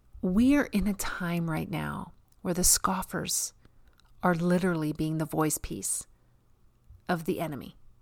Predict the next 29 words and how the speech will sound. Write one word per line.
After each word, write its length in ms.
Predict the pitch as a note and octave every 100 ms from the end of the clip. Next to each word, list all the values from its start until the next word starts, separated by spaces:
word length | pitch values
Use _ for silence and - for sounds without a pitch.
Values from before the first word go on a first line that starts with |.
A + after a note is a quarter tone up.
| - _ -
of 100 | -
Satan. 420 | - D#3+ - - _ _ _ _ _ _ _ - - _ _ - - _ _ _
There 180 | F3+ F3+
are 140 | F#3+ G#3
people 300 | A3 G3 D#3+
in 160 | E3
Congress 840 | - - D#3 D#3+ A3+ A#3 - - - - - - - _ -
right 200 | A3 A3
now 340 | G#3+ A#3 C4 C4+ - _ _ _ _ _ - -
that 120 | F3
are 80 | F3
being 200 | E3 D3+
scoffers. 580 | - - - - -
There 140 | - E3+
are 100 | E3+
people 440 | - F#3 F3 E3 - - - -
in 80 | F3
our 120 | E3+
local 260 | E3 D3+ E3+
governments 720 | D#3 D#3 F3+ A#3 A#3 - - -
that 120 | E3 E3+
are 80 |
being 220 | E3 D#3+ D3+
scoffers. 460 | - D#3 - D#3+
There 140 | E3 D#3+
are 200 | D#3+ E3
people 320 | G3 F#3+ F3
who 120 | F3+
have 200 | D#3+